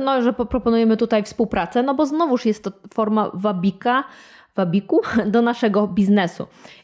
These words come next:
I my, jak organizujemy taką możliwość, żeby właśnie wykorzystać, e, taką lekcję, to szalenie ważne na przykład dla nas jest, dla mnie i dla naszej szkoły,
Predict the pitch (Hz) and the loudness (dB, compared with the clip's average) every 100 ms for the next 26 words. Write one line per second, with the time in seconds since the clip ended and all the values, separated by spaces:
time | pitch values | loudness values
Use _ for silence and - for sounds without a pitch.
0 | - 269 277 285 - _ - 220 311 302 | -2 2 2 0 -6 _ 0 2 4 2
1 | 262 226 240 226 233 233 226 226 226 233 | 2 2 2 4 4 4 2 0 0 2
2 | 214 208 214 202 208 208 - 196 214 202 | 4 4 2 2 2 0 0 0 2 2
3 | 214 214 220 208 214 214 220 208 - 180 | 0 0 0 0 0 0 0 -4 0 2
4 | 196 214 220 220 202 180 - 277 294 - | 2 0 0 2 2 2 0 -2 -2 -8
5 | - - 240 247 - 277 302 339 311 262 | -20 -2 0 0 0 -2 0 0 2 2
6 | 277 277 254 - 220 208 240 226 208 196 | 0 0 -2 0 0 2 2 4 2 0
7 | - 170 190 254 208 226 220 220 208 190 | -2 0 2 0 0 2 4 4 4 4
8 | 196 185 208 208 208 226 233 208 - 180 | 0 2 2 2 0 2 0 -2 -2 0
9 | 247 | 2